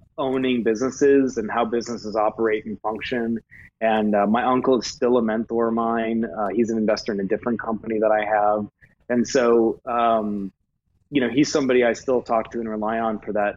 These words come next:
for that business level advice too. So yeah, beyond just the technology that I got to mess around with, I did have mentors in the business space as well, which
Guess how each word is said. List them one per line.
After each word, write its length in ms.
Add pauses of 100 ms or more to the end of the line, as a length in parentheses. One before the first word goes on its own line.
(120)
for 80
that 220
business 360
level 300
advice 420
too. 180
So 140
yeah, 160
beyond 400
just 220
the 80
technology 680
that 120
I 80
got 220
to 60
mess 260
around 220
with, 160
I 100
did 160
have 160
mentors 460
in 80
the 80
business 420
space 360
as 100
well, 240
which 100